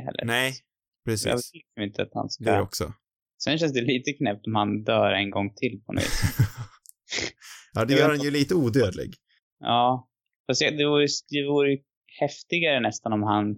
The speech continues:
Speaker 1: om han liksom, om han överlever, men han blir bara Lord of Winterfell eller någonting istället.
Speaker 2: Mm.
Speaker 1: Ja, det kanske är Bran som är det. Det är ju konstigt om han, han är ju inte ens släkt. Jo, det är han. Han är halvt i alla fall.
Speaker 2: Ja, de är väl kusiner nu då, tekniskt sett, eller?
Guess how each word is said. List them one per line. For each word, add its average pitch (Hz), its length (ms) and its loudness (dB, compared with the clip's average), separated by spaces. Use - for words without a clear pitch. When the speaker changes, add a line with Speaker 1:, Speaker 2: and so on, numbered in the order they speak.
Speaker 1:
om 117 80 -4
han 104 220 0
liksom, 107 360 0
om 117 100 0
han 113 140 2
överlever, 123 760 2
men 104 160 -2
han 107 140 2
blir 117 180 2
bara 107 140 4
Lord 104 340 2
of 101 180 2
Winterfell - 580 0
eller - 140 0
någonting - 340 -4
istället. 110 380 0
Speaker 2:
Mm. 101 300 0
Speaker 1:
Ja, - 60 -4
det 110 80 2
kanske 107 240 0
är 151 40 -10
Bran 110 320 0
som - 180 -4
är - 60 -2
det. - 120 -6
Det 107 60 0
är 107 40 2
ju 104 80 0
konstigt 104 340 -2
om 98 80 -2
han, 110 180 0
han 107 140 0
är 117 60 0
ju 107 60 0
inte 104 140 -6
ens 101 380 -4
släkt. 120 260 -4
Jo, 123 160 0
det 117 80 2
är 98 80 0
han. 95 160 -12
Han 110 140 -6
är 104 60 -6
halvt 110 400 -4
i 120 40 -6
alla 117 120 -6
fall. - 80 -20
Speaker 2:
Ja, 117 80 -6
de 135 160 2
är 147 100 -2
väl 143 140 -4
kusiner 147 720 0
nu 87 160 -2
då, 87 100 -4
tekniskt - 340 -8
sett, - 300 -12
eller? 117 120 0